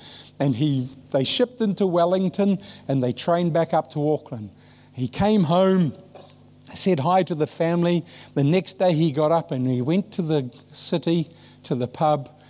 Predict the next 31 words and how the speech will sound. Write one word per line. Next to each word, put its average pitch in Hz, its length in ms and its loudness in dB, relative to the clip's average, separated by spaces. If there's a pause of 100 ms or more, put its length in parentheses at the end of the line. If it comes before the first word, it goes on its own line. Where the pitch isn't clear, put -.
(100)
and 131 120 0
drunk 127 300 0
with 113 140 -4
his 110 160 -2
mates. 113 500 -8 (1160)
'Cause 175 120 0
that's 196 220 -2
all 202 180 0
he'd 185 140 0
known 190 360 -2
for - 140 -6
four 123 280 -2
years 117 340 -2
with 120 160 -2
his 113 180 -2
mates. 127 500 -6 (120)
That 135 120 -4
kept - 280 -8
him 131 140 0
alive. 120 420 -2 (340)
I 135 140 2
understand 160 640 -2
it. 127 100 -4
Doesn't 147 320 0
make 143 220 0
it 123 140 -4
right, 147 420 -6 (320)
but 143 140 0
I 135 140 4
understand 135 580 -2
it. - 200 -18